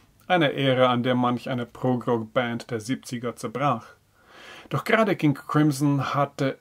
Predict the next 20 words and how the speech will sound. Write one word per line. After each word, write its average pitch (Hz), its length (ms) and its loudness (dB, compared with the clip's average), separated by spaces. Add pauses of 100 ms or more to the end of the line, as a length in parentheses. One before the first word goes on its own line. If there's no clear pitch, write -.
in 139 220 -2
den 127 220 -4
achtziger 139 480 2
Jahren 135 380 4
und 110 160 -2
neunziger 131 460 -2
Jahren 127 320 0
einige 120 340 -6
der 120 140 -4
besten 120 420 -4
Alben 127 320 -2
aufgenommen 127 600 -2 (520)
und - 120 -4
den 156 100 4
Status 127 540 0
einer 127 160 -2
Legende 123 460 -2
erst 113 300 -6
recht - 320 -8
zementiert. 117 760 -10